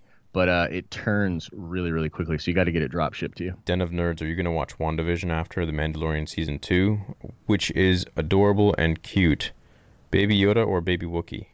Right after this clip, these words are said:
Speaker 1: Both.
Speaker 2: I'd say Baby Jawa. J-, Jabba.
Speaker 1: Baby Jabba's pretty cute, too.
Speaker 2: Yeah.
Speaker 1: Yeah. No, they, uh,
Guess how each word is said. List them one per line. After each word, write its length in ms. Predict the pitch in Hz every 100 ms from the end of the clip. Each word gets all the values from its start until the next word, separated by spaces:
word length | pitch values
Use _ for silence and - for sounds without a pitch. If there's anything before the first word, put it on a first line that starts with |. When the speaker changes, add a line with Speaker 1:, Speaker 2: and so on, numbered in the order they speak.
| _ _ _ _ _ _ _ _ _ _ -
Speaker 1:
Both. 340 | 69 110 110 -
Speaker 2:
I'd 80 | -
say 80 | 143
Baby 260 | 95 87
Jawa. 460 | 82 80 76 78 82 - -
J-, 140 | 98
Jabba. 440 | 92 92 85 76 - _ _ _ _ _ _ _ _ _ _
Speaker 1:
Baby 240 | - 92 117
Jabba's 340 | 113 107 95
pretty 200 | - 90
cute, 240 | 90 90 -
too. 180 | 95 80
Speaker 2:
Yeah. 220 | 85 71 - - _ _
Speaker 1:
Yeah. 220 | 92 90 78 _ -
No, 160 | 95 90
they, 220 | 87 92
uh, 220 | 92 87